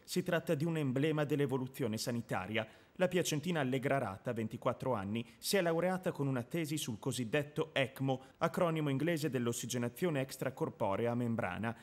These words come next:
La studentessa del San Raffaele di Milano ha scelto di approfondire questa tecnica perché crede che sia il futuro della medicina.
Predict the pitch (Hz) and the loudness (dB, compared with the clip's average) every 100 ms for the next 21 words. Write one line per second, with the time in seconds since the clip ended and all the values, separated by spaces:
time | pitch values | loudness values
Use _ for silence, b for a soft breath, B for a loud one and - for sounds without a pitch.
0 | B B 139 139 151 131 139 143 151 123 | B B -2 0 2 2 2 0 0 -2
1 | 113 143 123 123 143 120 120 123 147 135 | -2 0 -2 0 -2 0 0 2 2 2
2 | 127 160 139 139 131 131 135 143 143 160 | 0 -2 -2 0 0 0 -4 -2 0 0
3 | 139 131 - 135 - 160 156 143 147 151 | 0 -2 -2 -2 -2 -2 -2 0 0 -2
4 | 139 135 - - 156 151 156 131 - 139 | -4 -4 -4 -2 0 0 -2 -4 -2 -4
5 | - 143 117 101 104 113 117 117 117 - | -2 -8 -6 -4 -2 0 0 -2 -2 -4
6 | 98 98 98 | -4 -4 -6